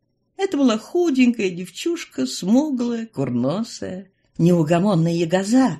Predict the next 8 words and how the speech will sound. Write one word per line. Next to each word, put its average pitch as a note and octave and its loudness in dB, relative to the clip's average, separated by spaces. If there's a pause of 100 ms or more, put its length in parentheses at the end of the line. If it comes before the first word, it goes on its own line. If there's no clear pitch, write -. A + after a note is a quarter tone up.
повергавшая G3+ 0
достопочтенную E3+ -4
читу F#3+ -6
Беланже F#3+ 2
в A3+ -12
шок B3+ 2
своими D#3+ 0
выходками. D#3 -4